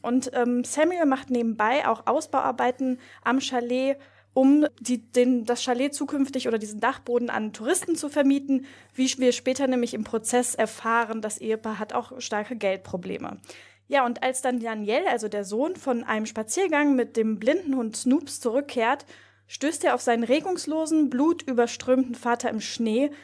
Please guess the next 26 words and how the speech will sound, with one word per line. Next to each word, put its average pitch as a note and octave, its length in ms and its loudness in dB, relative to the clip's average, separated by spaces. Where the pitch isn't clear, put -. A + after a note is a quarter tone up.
der B3 140 4
anscheinend A3+ 440 -4
vom B3+ 160 -2
Balkon C4+ 400 2
gestürzt - 540 -4
ist. - 340 -12
Und A#3 160 -6
Daniel C4 540 2
alarmiert A#3 420 0
dann A3+ 100 -4
seine G3+ 200 -4
Mutter, D#4 360 -4
die A3 300 -4
einen G#3 220 -8
Notruf D4 340 -2
absetzt, - 560 -4
und A3 220 -6
dann A3+ 140 0
kann B3+ 180 0
aber B3 140 2
nur A#3+ 100 -2
noch C4 120 0
der D4 140 0
Tod C#4+ 280 0
festgestellt - 640 -8
werden. F#3+ 360 -6